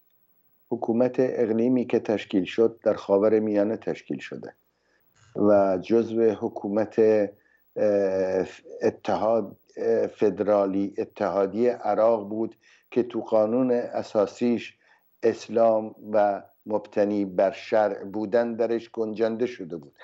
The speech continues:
و در عین حال در شرایطی تشکیل شد که دو حزب اصلی که پنجاه پنجاه در انتخابات تقریباً آوردن و پنجاه پنجاه حکومت رو تشکیل دادن،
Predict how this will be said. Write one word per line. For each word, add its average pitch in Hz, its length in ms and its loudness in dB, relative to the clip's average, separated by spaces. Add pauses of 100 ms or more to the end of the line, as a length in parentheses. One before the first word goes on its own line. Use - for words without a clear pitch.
(320)
و 127 120 6
در 131 180 4
عین 147 300 0
حال 80 320 -4 (960)
در 113 120 4
شرایطی 120 500 0
تشکیل 131 400 -6
شد - 320 -8
که - 100 -4
دو 120 240 2
حزب 127 340 -4
اصلی 123 560 0
که 76 260 -8 (420)
پنجاه 107 680 0
پنجاه 107 720 0 (360)
در 104 140 0
انتخابات 104 800 0
تقریباً 101 640 -2
آوردن 98 580 0
و 95 120 0
پنجاه 101 540 -2
پنجاه 104 400 2
حکومت 107 500 -8
رو 104 80 -6
تشکیل 95 540 -4
دادن، 101 520 2